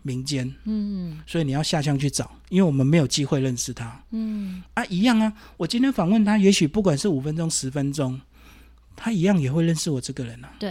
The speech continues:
Speaker 1: 因为我们透过F B或者是社群软体的连结，彼此就会生命会产生关系。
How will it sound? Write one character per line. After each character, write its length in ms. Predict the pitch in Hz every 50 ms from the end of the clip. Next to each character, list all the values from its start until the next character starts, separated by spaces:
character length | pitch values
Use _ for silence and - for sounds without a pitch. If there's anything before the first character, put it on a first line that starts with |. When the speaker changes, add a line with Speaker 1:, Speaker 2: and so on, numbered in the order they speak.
| 190 -
Speaker 1:
因 60 | 202
为 80 | 190
我 40 | 180
们 100 | 147 143
透 120 | 143 185 180
过 140 | 175 175
F 200 | 147 156 151 - 143
B 200 | 135 156 147 151
或 140 | 160 175 139
者 60 | 127
是 140 | 143 165 170
社 240 | - - - 180
群 200 | 147 - - 131
软 160 | 131 131 131 139
体 120 | 139 139
的 120 | 123 123
连 260 | 123 127 120 120 127 135
结， 260 | - - 131 120 120
彼 200 | - - 143 175
此 180 | - - 135 120
就 160 | - 151 143
会 140 | 156 160 135
生 240 | - - - 147 151
命 180 | 156 160 147
会 140 | 143 156 147
产 300 | 139 - - - 135 127
生 240 | - - 151 151 147
关 240 | - 156 151 143 143
系。 340 | - - 139 131 - -